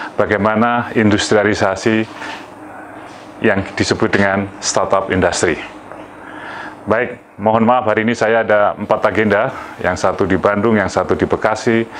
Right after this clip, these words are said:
yang satu di univers-, salah satu universitas di Bandung. Untuk itu saya mengirim materi saya secara elektronik dan juga mengirim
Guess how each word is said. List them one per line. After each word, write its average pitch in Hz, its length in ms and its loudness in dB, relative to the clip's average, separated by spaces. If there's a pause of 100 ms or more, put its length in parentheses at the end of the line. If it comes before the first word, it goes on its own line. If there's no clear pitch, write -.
(160)
yang 95 80 2
satu 92 320 0
di 98 160 4
univers-, 92 320 0
salah 95 240 0
satu 95 240 2
universitas 90 480 2
di 90 240 2
Bandung. 95 420 0 (480)
Untuk 110 160 2
itu 101 140 2
saya 117 480 2 (400)
mengirim 113 640 2 (720)
materi 107 320 2
saya 113 640 2
secara 101 400 2
elektronik 104 480 2 (640)
dan 101 240 2
juga 123 560 2
mengirim 113 640 2